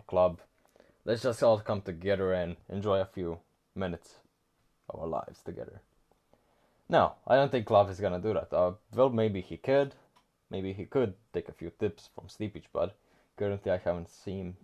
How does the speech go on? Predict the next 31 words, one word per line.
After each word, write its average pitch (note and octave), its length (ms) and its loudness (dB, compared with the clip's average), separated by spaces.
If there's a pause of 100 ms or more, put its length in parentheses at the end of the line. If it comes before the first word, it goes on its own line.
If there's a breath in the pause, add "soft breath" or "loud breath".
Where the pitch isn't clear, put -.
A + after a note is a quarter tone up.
(120)
seen F2+ 280 -10
him E2+ 120 -10 (480)
do A2 240 -4 (260)
that D2 260 -4 (100)
sort D#2 200 -8
of F2+ 100 -12
thing. B2+ 200 -8
But B2 160 -2
yeah, C#3+ 160 4 (880 soft breath)
uh, B2 580 4
yeah, A#2 280 4 (160)
the A2+ 160 4
outstanding G#2+ 320 4
player G2+ 260 0
is E2+ 420 -6
gonna G2 220 0
be E2 280 -6 (1040)
Krstanovic. A#2 440 -2
I A#2+ 40 4
also A2 200 0
wanna G2 200 -2
comment F#2 420 -4
on E2 240 -4 (240)
Knoll, A#2 340 -2 (300)
I, - 120 -6 (380)
Knoll G#2 300 -2 (280)
or, F2 340 -2
and E2+ 380 -10 (260)
Boake, G2 460 2 (520 soft breath)
who G#2 140 -4
are F#2 320 2